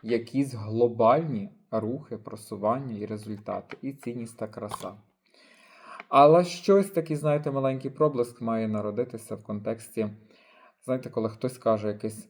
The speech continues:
слово, і це слово буде почуто, потім його підхоплять, розвинуть якусь ідею, а ідею вже буде реалізовано.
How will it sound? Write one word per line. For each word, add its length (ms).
слово, 540
і 60
це 140
слово 280
буде 220
почуто, 680
потім 260
його 140
підхоплять, 680
розвинуть 600
якусь 320
ідею, 400
а 120
ідею 420
вже 240
буде 380
реалізовано. 840